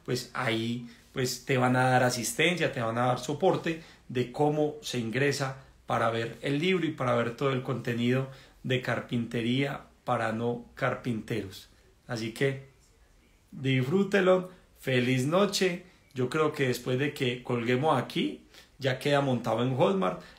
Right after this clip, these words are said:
En la aplicación ya estaba montado hace, hace una horita y media. Así que muchas gracias por confiar en el proyecto Hágalo en Casa. Ya saben, solo hasta hoy, quince de agosto, veintinueve dólares.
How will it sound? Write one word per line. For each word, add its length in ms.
En 120
la 60
aplicación 920
ya 120
estaba 320
montado 460
hace, 340
hace 200
una 200
horita 280
y 60
media. 480
Así 260
que 400
muchas 340
gracias 320
por 220
confiar 440
en 140
el 80
proyecto 720
Hágalo 320
en 120
Casa. 360
Ya 160
saben, 300
solo 240
hasta 180
hoy, 120
quince 240
de 80
agosto, 340
veintinueve 420
dólares. 560